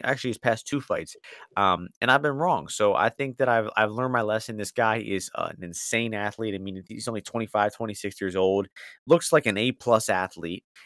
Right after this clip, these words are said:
And it seems like he's just gonna use that athleticism to kinda, you know, cheat his way to some of these victories. And I think this is gonna be another one of those fights.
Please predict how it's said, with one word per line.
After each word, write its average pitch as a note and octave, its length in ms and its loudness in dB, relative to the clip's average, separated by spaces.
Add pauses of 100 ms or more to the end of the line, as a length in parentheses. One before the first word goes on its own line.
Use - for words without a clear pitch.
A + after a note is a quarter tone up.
(160)
And G#2+ 480 0 (280)
it A2+ 100 -4
seems D3 380 -6
like C#3 140 2
he's C3 200 -8
just C3 160 -4
gonna B2+ 160 -4
use C3 240 -2
that B2 160 2
athleticism A2 720 -2
to G2+ 200 -2
kinda, A2+ 360 -2
you G#2 100 -10
know, F#2+ 220 -6
cheat C3+ 260 -4
his A#2 160 -4
way A2+ 140 0
to A2+ 60 -4
some A#2+ 200 -8
of A#2 60 -8
these A2 160 -8
victories. G#2+ 460 -6
And F2+ 100 -8
I G2+ 80 -4
think A#2 260 -12
this A2+ 140 -12
is A2 140 -12
gonna A2 180 -8
be G#2 140 -8
another G#2 240 -6
one G#2 100 -6
of F#2 80 -8
those F2 260 -8
fights. G#2 360 -4